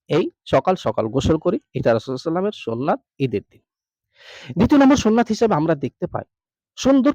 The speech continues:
পোশাক পরিধান করা। সুন্দর পোশাক পরিধান করা রাসূল সাল্লামের সুন্নাত। আমরা যাতে সুন্দর পোশাক পরি ঈদের দিন, এটা রাসূল সাল্লামের সুন্নাত।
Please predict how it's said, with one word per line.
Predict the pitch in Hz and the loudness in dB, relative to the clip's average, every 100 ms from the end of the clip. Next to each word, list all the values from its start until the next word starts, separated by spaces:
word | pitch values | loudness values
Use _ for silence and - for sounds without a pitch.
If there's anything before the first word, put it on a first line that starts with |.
| - | 2
পোশাক | 175 226 - | 2 0 -4
পরিধান | 143 113 107 | -8 -8 -10
করা। | - - _ _ | -14 -20 _ _
সুন্দর | - 175 208 415 - - - | 0 2 4 0 -4 -20 -8
পোশাক | - 453 - 285 - | 0 2 2 0 0
পরিধান | 311 170 170 | 2 2 2
করা | 139 117 - - - 139 | 2 2 0 -4 0 0
রাসূল | - 196 | 0 -4
সাল্লামের | 160 123 - - | -4 -4 -4 -8
সুন্নাত। | 123 110 113 - - | -10 -10 -12 -18 -8
আমরা | 143 196 | -2 0
যাতে | - - 294 _ _ | 0 -4 -10 _ _
সুন্দর | 180 208 226 - | -4 -2 -2 -2
পোশাক | 127 - 185 - | -4 0 -2 -2
পরি | 131 175 349 - | -4 -6 -8 -6
ঈদের | 135 113 - - | -4 -4 -8 -14
দিন, | 143 _ _ _ - | -20 _ _ _ -6
এটা | - - _ | -4 -4 _
রাসূল | 131 - | 0 0
সাল্লামের | 170 196 247 - - | 0 2 2 -2 -10
সুন্নাত। | - - | -16 -16